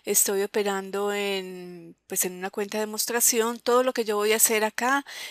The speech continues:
te pido por favor que no lo repliques en tu cuenta real. Hazlo en una cuenta demo si quieres hacerlo, pero nunca, por favor, en cuenta real,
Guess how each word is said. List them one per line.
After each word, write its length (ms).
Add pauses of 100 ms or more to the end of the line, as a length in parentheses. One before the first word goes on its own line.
te 120
pido 220
por 180
favor 260
que 140
no 100
lo 140
repliques 560
en 100
tu 80
cuenta 380
real. 480 (160)
Hazlo 360
en 120
una 160
cuenta 340
demo 300
si 160
quieres 420
hacerlo, 560
pero 380
nunca, 480
por 200
favor, 300
en 80
cuenta 320
real, 420